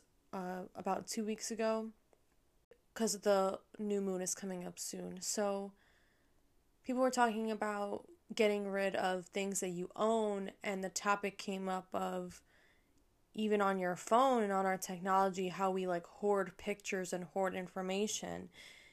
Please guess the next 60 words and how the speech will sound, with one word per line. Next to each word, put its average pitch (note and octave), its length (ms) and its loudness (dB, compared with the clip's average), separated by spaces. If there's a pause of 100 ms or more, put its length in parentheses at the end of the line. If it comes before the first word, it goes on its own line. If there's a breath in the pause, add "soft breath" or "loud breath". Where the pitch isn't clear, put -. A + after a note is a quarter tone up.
(220 loud breath)
And F#3+ 480 0 (180)
people F#3+ 180 -8
were F#3+ 60 -4
talking F#3 220 -4
about, F3 180 0
like, F3+ 140 -4
clearing F#3 460 -2
your F#3 140 -4
phone. G3 440 -2
So A#3+ 200 -2
I A#3 80 2
was A#3 120 -2
going B3+ 280 0
through D#4+ 140 -4
my C#4+ 180 -2
phone, G3+ 380 2
I G3 100 0
was G3 140 -4
going G3 220 0
through - 140 -6
pictures. G3 540 -2
I F#3 80 6
am F#3+ 160 4
a F3+ 60 -2
bit - 260 2
of F#3 200 -2
a F3+ 280 0 (580 soft breath)
hoarder G3 500 4
when G3 140 6
it A3 140 4
<laughs> - 0 -
comes A#3 420 4
to, G#3 140 4
like, F#3 240 0
pictures G3 460 0
and F#3+ 140 -4
stuff F#3+ 260 2
and F#3 160 0
moments, F#3 680 0 (140)
just G#3 180 -8
because G3 260 -2
I F#3+ 60 0
do F#3+ 380 0 (440 loud breath)
love F#3+ 320 10
things A#3 280 0
like C4 160 -2
that, C#4+ 160 4
but A#3 80 4
I G#3 100 8
do A3 240 2
know G3 260 6
that F#3 120 2
I F#3 80 2
have, F3+ 280 -2
like, F3+ 240 -2
a G3 60 0
lot F3 220 2
of F3+ 80 -4
stupid F3+ 360 -6
screenshots F3 960 -2